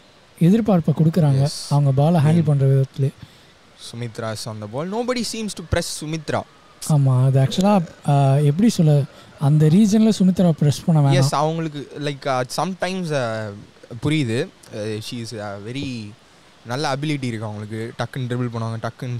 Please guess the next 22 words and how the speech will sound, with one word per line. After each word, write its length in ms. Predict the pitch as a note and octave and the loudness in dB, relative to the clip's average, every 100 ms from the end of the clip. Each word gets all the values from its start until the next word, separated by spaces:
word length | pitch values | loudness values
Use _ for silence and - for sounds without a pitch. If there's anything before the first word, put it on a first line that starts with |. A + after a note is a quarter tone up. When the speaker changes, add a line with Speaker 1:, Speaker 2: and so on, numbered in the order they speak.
| - | -10
Speaker 2:
she 80 | A2 | -12
can 100 | G#2+ G#2+ | -14 -10
change 200 | B2 A#2 | -10 -8
direction. 400 | G#2+ A2+ A2+ - C3+ | -8 -8 -8 -12 -10
But 120 | B2+ - - - - - | -12 -12 -20 -20 -20 -6
அவங்களே 400 | D#3 F#3+ G#3 G3+ G3 | 0 0 0 -2 -2
expect 360 | F3 - G3 | -4 -4 0
Speaker 1:
Yeah. 60 | F#3 | 4
Speaker 2:
பண்ணாத 280 | E3+ D#3+ D3+ | 4 2 -2
Speaker 1:
Yeah. 100 | C#3+ | -2
Speaker 2:
டைம்ல 300 | D3+ F#3 D#3+ D#3 C3+ A#2+ A2+ A2 - | -2 0 0 0 0 -2 -6 -10 -10
they 100 | B2+ | -8
can 160 | B2+ B2 A2 | -6 -8 -6
press. 180 | B2 - - - | -6 -6 -12 -2
Speaker 1:
Press. 180 | D#3 C3 - | 0 0 0
And 280 | F3 G#3+ F3+ | 2 4 4
Speaker 2:
ஆ. 80 | - | 4
Speaker 1:
அவங்க 260 | D#3+ F3 D#3 | 4 4 4
விளையாட்டை 360 | D3+ A3 A#3 | 4 2 0
பார்க்கும்போது 440 | F#3 F3+ F3 F3+ G3+ | 2 2 2 4 4
எனக்கு 240 | D#3 C#3 | 4 2
அப்படியே 540 | C3 F3+ F3+ D3+ B2+ | 2 2 4 4 2